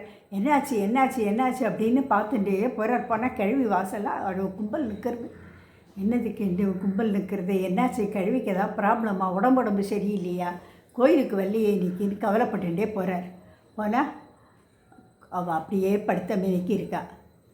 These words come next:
ஜீவனும் போயிடுத்து, ஆன்மா பிரிஞ்சுடுத்து. அப்படியே வருத்தப்படுறார்.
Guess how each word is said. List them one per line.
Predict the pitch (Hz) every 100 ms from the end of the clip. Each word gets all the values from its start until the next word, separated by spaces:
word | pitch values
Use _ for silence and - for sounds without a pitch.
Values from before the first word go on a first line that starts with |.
| 190 147
ஜீவனும் | 202 214 196 226
போயிடுத்து, | - 185 190 208 - - _ _
ஆன்மா | 156 190 214 185 240 226
பிரிஞ்சுடுத்து. | 220 208 220 - 190 - - - - _ _ _ _ _
அப்படியே | - 175 214
வருத்தப்படுறார். | 202 202 - 254 233 180 196 - -